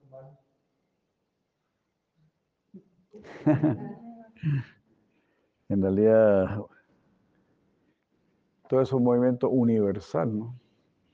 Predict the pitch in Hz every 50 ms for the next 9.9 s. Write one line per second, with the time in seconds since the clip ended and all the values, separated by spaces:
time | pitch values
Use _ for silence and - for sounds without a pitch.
0 | _ _ _ _ _ _ _ _ _ _ - 104 107 - 117 104 - 117 117 117
1 | 117 117 110 110 - 113 113 113 117 113 107 110 107 104 101 101 95 - _ -
2 | 113 113 117 117 113 110 110 104 - - 98 - 107 107 101 - - 104 107 107
3 | 104 104 104 101 101 101 95 _ _ - 110 110 110 110 107 104 - 104 104 107
4 | 107 107 104 104 101 101 104 - - 110 107 107 98 - - 104 104 98 - _
5 | - - 113 113 110 107 104 98 95 _ - 104 104 107 107 107 104 95 - 107
6 | 107 104 104 - - - 107 110 101 - _ _ 117 113 57 - - 110 110 _
7 | _ _ _ _ _ _ _ _ _ _ _ _ _ _ _ _ _ _ _ _
8 | _ _ _ _ _ _ _ _ _ _ _ _ _ _ _ _ _ _ _ _
9 | _ _ _ _ _ - - 107 104 104 113 110 107 107 - 107 104